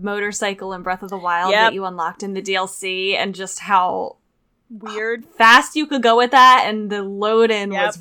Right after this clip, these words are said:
Speaker 1: ridiculous.
Speaker 2: That game was not intended to try to load areas that
Speaker 1: No.
Speaker 2: quickly. You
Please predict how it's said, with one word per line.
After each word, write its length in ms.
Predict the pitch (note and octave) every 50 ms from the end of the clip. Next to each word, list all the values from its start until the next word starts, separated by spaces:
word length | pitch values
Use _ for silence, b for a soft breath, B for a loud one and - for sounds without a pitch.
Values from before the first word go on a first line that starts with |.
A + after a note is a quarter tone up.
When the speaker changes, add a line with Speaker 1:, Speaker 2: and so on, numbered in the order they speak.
| D#3+
Speaker 1:
ridiculous. 1120 | E3 F#3+ G3 F#3+ _ _ _ _ - F3+ F3+ F#3+ - F#3 F3 - - - A#3 A#3 A#2+ G3 G3+
Speaker 2:
That 180 | A#3+ A#3+ A#3+
game 200 | - B3+ A#3+ A#3
was 180 | G#3+ G#3 G3+ F3
not 240 | A#3 A3 G#3+ G#3 G3+
intended 500 | G3+ G#3+ - A3+ G#3 G3+ F#3+ F#3+ F#3 -
to 200 | - A3+ G3 F#3
try 240 | - - A3 G3 G3
to 120 | - G3+
load 240 | F#3+ F#3+ F#3+ F#3+ F#3
areas 400 | - - F3 F3 F3 F3 F#3 G3 G3
that 120 | G3 G3+
Speaker 1:
No. 520 | G#3 A3 A3 A3 G#3+ G#3 G#3 G3+ G3 F#3+ F#3+
Speaker 2:
quickly. 60 | F#3+
You 60 | -